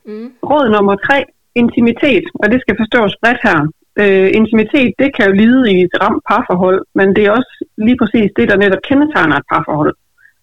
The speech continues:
Speaker 2: Og når man er i sorg og krise, så kan fysisk berøring, det at holde i hånd, det at holde om eller blive holdt af, virke utrolig beroligende. Og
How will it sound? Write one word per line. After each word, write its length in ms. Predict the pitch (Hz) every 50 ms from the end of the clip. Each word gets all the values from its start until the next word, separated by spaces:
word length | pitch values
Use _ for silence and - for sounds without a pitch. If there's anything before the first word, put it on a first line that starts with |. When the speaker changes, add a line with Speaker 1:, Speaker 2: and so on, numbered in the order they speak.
| _ _ _ _ _
Speaker 2:
Og 60 | 190
når 140 | 196 202 202
man 160 | 208 214 220
er 120 | 214 208 202 202
i 40 | 202 -
sorg 180 | 254 254 233 202 180
og 60 | 175
krise, 320 | - 165 226 240 233 208 196 -
så 60 | 220 226 220 - 220
kan 180 | 202 185 180 -
fysisk 280 | 269 240 202 180 175 - -
berøring, 480 | - 180 202 214 208 185 165 156 156 160
det 80 | 202 202 190
at 40 | 175 180
holde 220 | 180 185 185 190 196
i 40 | 175
hånd, 300 | 170 208 214 208 - -
det 140 | 208 202 196
at 100 | 185 175
holde 300 | 156 175 214 233 254 247
om 160 | 220 196 185
eller 160 | - 160 165 160
blive 260 | - 208 226 233 247 226
holdt 200 | 202 180 165 175
af, 160 | 190 196 - - _ _ _ _ _ _ _ _ _ -
virke 600 | 190 196 220 240 247 240 233 208 190 180 175 190
utrolig 380 | - 202 190 - 269 247 247 185
beroligende. 540 | 196 202 233 233 202 185 180 175 165 160 160 - _ _ _ _ _ _
Og 80 | 214